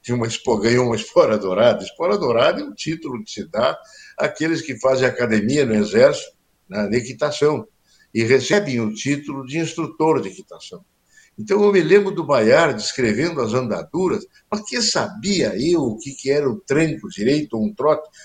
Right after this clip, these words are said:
Eu sabia que tranqueava, que troteava, né? E o Baiar dava nome aos bois, como eu digo,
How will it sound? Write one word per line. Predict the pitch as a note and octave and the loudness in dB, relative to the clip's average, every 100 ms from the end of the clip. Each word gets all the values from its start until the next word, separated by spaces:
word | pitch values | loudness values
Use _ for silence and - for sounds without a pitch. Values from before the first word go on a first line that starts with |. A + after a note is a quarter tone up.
| - | -8
Eu | B2 | -4
sabia | - C3 F#3 A3 | -2 2 2 2
que | - | 0
tranqueava, | G#4 F4+ F#3+ G#3+ G3+ | -2 2 4 4 2
que | B2+ | -4
troteava, | B2 G2 - D#3+ G#3+ G#3 - | -6 -8 -2 0 0 -2 -4
né? | G#2+ - _ _ _ - | -8 -8 _ _ _ -2
E | C3 | -2
o | C3+ | 2
Baiar | D3 D3+ F3 | 2 4 2
dava | F3 F3+ F3+ | 4 4 4
nome | F3 G3+ | 2 2
aos | F3+ C3 | 2 0
bois, | - G3 F3+ - | 4 4 4 -6
como | F#2 | -12
eu | E2 | -12
digo, | F2+ | -12